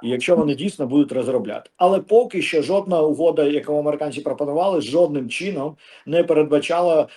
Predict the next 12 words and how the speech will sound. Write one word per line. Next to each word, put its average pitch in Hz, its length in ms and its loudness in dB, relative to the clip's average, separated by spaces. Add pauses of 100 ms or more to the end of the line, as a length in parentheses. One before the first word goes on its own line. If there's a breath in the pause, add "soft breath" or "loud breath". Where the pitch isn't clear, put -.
(300 loud breath)
пев-, 175 640 2
хоч 180 220 -2
якісь, 170 400 -6 (160)
хоч 147 160 -2
копійчані 151 640 -4
інвестиції 143 720 -2
з 117 60 -10
боку 139 300 -2
американських 131 720 -4
інвесторів 135 580 -4
в 139 40 -12
Україну. 123 440 -6